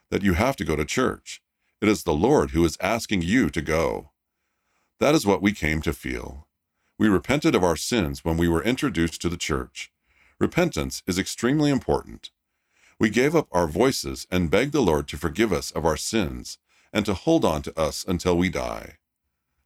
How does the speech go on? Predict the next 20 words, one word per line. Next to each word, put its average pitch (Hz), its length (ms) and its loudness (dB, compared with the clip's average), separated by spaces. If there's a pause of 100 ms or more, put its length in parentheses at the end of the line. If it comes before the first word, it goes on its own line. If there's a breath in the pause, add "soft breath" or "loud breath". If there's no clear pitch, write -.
(460 soft breath)
After 127 300 0
we 92 120 6
found 95 280 0
the 71 60 -6
gospel 78 480 -2
and 71 80 -4
started 92 400 0
attending 80 420 -2
meetings, 73 520 -4 (500 soft breath)
I 165 140 0
began 123 300 2
to 95 60 2
feel 80 220 -2
better. 55 460 -8 (420)
After 127 300 0
we 98 140 4
began 82 340 0
attending 82 380 -2
the 69 80 -8
temple, 73 500 -4